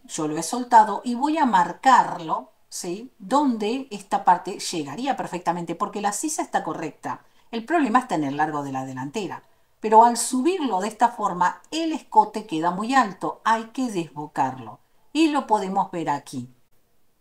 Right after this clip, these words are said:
Observemos aquí. Tengo el patrón de la parte posterior con la blusa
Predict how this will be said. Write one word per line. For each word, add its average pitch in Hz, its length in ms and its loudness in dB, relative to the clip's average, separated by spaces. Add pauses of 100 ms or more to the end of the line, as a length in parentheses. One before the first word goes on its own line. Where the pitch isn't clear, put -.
(600)
Observemos 285 640 -2
aquí. 147 420 -6 (600)
Tengo 302 460 4
el 269 200 0
patrón 302 480 2
de 233 80 0
la 185 160 0
parte 190 260 0
posterior 175 800 -6 (480)
con 339 320 4
la 220 140 8
blusa 190 800 -2